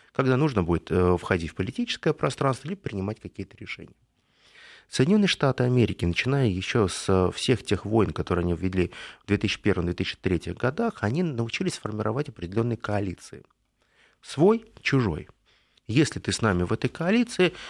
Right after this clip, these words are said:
значит, к тебе нет претензий. И какая разница, являешься ли ты страной, где соблюдаются права человека или не соблюдаются, главное, что ты являешься своим.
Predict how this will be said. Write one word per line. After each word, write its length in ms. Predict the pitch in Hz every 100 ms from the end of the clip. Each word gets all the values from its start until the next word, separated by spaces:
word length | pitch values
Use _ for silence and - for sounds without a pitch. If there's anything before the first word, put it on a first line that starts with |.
| - -
значит, 340 | 156 160 -
к 60 | -
тебе 240 | 135 175
нет 180 | 127 127
претензий. 560 | - 120 98 76 71 - _ _ _ -
И 60 |
какая 360 | 127 165 208 170
разница, 440 | 151 95 82 -
являешься 400 | 104 131 123 -
ли 60 | 92
ты 80 | 104
страной, 520 | 95 98 104 107 90 - - _
где 300 | 107 101 107
соблюдаются 640 | - 107 143 226 233 -
права 260 | - 180 180
человека 480 | - 156 151 117 101
или 80 | 95
не 180 | 117
соблюдаются, 760 | 156 185 196 202 202 190 - 135
главное, 400 | 113 190 202 107
что 160 | - -
ты 120 | 175
являешься 680 | 143 92 127 131 - 120 - _ _ _
своим. 580 | - 98 92 95 71